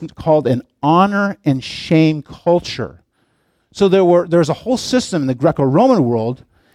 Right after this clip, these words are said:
and this, and this does connect with the Jewish people, uh, where you had people who were, uh, known as patrons,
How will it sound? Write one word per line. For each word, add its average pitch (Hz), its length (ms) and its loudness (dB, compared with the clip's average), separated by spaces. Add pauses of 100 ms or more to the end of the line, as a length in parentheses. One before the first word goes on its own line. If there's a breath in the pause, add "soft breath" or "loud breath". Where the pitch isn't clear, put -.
(120)
and 135 120 -2
this, 147 180 0
and 143 120 -2
this 135 140 -2
does 180 280 0
connect 175 320 0
with 165 100 -4
the 131 80 0
Jewish 143 320 -2
people, 104 440 -4 (680)
uh, 104 260 -2 (340)
where 147 500 2 (340)
you 160 300 -2
had 156 420 0
people 185 360 0
who 165 160 0
were, 139 400 0 (580)
uh, 107 280 -2
known 160 300 -6
as 123 120 -12
patrons, - 960 -6